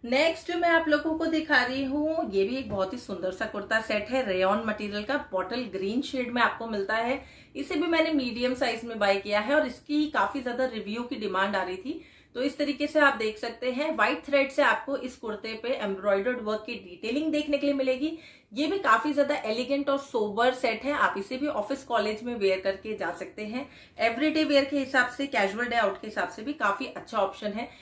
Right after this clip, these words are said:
Bottle green shade में है और front में आपको white thread से कुछ इस तरीके से start to end तक कुर्ते में embroidery जो है देखने के लिए मिलती है। ठीक है,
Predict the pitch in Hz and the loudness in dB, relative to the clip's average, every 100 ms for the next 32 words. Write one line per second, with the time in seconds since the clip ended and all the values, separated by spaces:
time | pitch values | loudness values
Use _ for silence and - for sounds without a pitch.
0 | - _ 214 240 294 311 311 311 320 302 | -20 _ 2 4 4 2 2 2 2 2
1 | 269 269 294 320 330 254 277 - 294 285 | 4 4 2 2 0 2 0 0 4 4
2 | 330 339 311 320 240 - 254 220 240 302 | 4 0 2 4 2 0 -2 2 0 0
3 | - 240 233 269 262 277 302 311 - 311 | -2 -4 -2 -4 -4 -6 -4 -6 -4 -4
4 | 302 311 - 330 - 233 247 294 - 311 | -2 -4 -4 -6 0 2 2 0 -4 -4
5 | - 220 254 247 220 - 233 208 233 226 | -2 -4 -4 -4 -10 -8 -8 -6 -6 -4
6 | 240 277 - - - - 240 233 220 240 | -6 -8 -14 -20 -16 -6 -2 -2 0 2
7 | 262 294 269 226 208 233 220 190 - 185 | 2 2 2 0 0 -2 0 -2 -2 -10
8 | 185 190 185 247 240 160 - 156 - _ | -10 -8 -6 -4 -4 -6 -8 -14 -16 _
9 | _ - 285 381 | _ -8 -6 -6